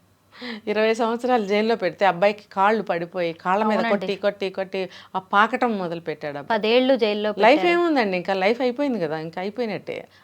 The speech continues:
Speaker 1: ఆరోగ్యం పాడైపోయింది, పేరు పోయింది, జీవితం పోయింది, చదువు, ఉద్యోగాలు ఏమన్నా ఉన్నాయా? కాబట్టి, ఆ, ఇది ప్రతి ఒక్క వ్యక్తి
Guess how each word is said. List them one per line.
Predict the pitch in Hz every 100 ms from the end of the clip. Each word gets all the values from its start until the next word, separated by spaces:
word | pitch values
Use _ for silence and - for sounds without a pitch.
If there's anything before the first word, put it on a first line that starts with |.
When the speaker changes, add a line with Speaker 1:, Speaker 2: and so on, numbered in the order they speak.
| -
Speaker 1:
ఆరోగ్యం | 196 233 247
పాడైపోయింది, | 254 202 170 165 160 156 151 110 - _
పేరు | 190 208
పోయింది, | 208 170 156 147 156 160 - _ 170
జీవితం | 196 220 233 208
పోయింది, | 165 147 151 156
చదువు, | 156 175 180 175 170
ఉద్యోగాలు | 175 175 175 175 175
ఏమన్నా | 190 214
ఉన్నాయా? | 214 262 320 392 _ _ _ _ _
కాబట్టి, | 254 294 302 254 294 320
ఆ, | - 202 202 190 185 185 185 -
ఇది | 214 208 208
ప్రతి | 196 220 220 269
ఒక్క | 254 240 226 208 202 196 190 185
వ్యక్తి | 175 208 - 269 202